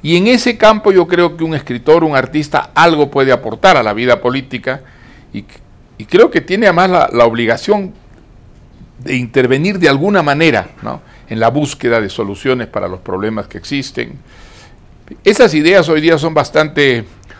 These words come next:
obsoletas para los escritores jóvenes. Ellos más bien tienen mucho desprecio por la política, piensan que la literatura no debe contaminarse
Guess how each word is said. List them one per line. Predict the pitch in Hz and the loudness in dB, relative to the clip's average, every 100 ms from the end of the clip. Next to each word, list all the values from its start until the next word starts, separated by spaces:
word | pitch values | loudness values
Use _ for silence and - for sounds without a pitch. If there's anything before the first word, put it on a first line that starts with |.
| - | -6
obsoletas | 120 113 143 208 269 117 | -4 -2 0 0 0 -6
para | - 113 | -4 -2
los | 107 - | -2 -6
escritores | 101 104 98 135 151 | -12 -12 -4 -2 -2
jóvenes. | 147 170 165 147 147 139 - - - - - - - - | 4 6 6 2 -6 -8 -12 -18 -20 -20 -20 -20 -18 -8
Ellos | 120 120 - - | -6 -6 -10 -12
más | 104 110 | -12 -8
bien | 120 | -8
tienen | - 117 117 | -6 -6 -4
mucho | 120 117 | -4 -4
desprecio | 101 - 135 147 - 107 | -6 -2 0 0 -4 -8
por | 98 | -8
la | 101 | -8
política, | 110 143 156 135 - | -6 -6 -8 -10 -10
piensan | 120 113 117 | -12 -10 -10
que | 107 | -8
la | 101 | -10
literatura | 95 101 95 - 110 | -8 -10 -8 -6 -4
no | 104 120 | -2 0
debe | 120 113 | 0 -2
contaminarse | - 98 101 104 123 135 - 113 | -6 -6 -6 -4 -2 -2 -2 -10